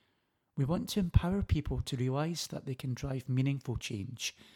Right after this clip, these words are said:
by making small steps, and they can feel good about this in the process." In the end, it's not the big statements that will drive the most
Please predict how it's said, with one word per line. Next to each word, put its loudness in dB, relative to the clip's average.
by 2
making 2
small 2
steps, 0
and 4
they 0
can -2
feel 2
good 0
about 0
this -2
in -2
the -2
process." -6
In 4
the 8
end, 4
it's 0
not 2
the -2
big -4
statements 2
that 0
will 2
drive 2
the -2
most 2